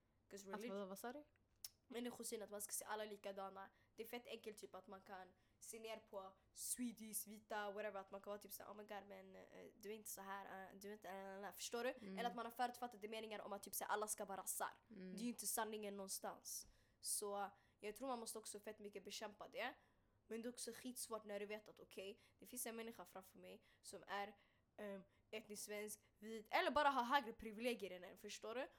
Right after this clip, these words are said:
Speaker 1: Och man känner bara, okej, jag hoppas det här går bra. Det är helt sjukt. Jag var, som jag sa, jag var på ett Palestinaläger och de skulle hämta en människa som skulle prata om antirasism.
Speaker 2: Mm.
Speaker 1: Så, så jag fick typ,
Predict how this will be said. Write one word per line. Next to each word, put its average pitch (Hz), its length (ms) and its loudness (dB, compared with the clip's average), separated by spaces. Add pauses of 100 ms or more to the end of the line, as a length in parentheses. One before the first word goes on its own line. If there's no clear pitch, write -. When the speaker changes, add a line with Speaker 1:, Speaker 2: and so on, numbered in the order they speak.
(120)
Speaker 1:
Och 208 120 -2
man 214 100 2
känner 226 240 2
bara, 202 140 2
okej, 208 460 0 (340)
jag 214 140 -4
hoppas 220 400 -2
det 190 60 -4
här 196 140 -4
går 196 140 -6
bra. 190 320 -2 (240)
Det 214 120 0
är 233 60 2
helt 247 200 0
sjukt. 202 280 0
Jag 208 80 2
var, 226 160 4
som 220 220 -2
jag 214 120 0
sa, - 180 2
jag 190 100 0
var 220 100 -2
på 214 100 -8
ett - 80 -16
Palestinaläger 202 800 -4
och 170 80 -4
de 196 80 -8
skulle 208 180 -6
hämta 220 220 -4
en 180 60 -6
människa 202 400 -4
som 190 100 -8
skulle 185 200 -6
prata 196 260 -4
om 170 100 -12
antirasism. - 840 -2
Speaker 2:
Mm. 185 400 -4
Speaker 1:
Så, - 140 -4
så 262 120 8
jag 262 140 8
fick - 180 -4
typ, 214 160 -4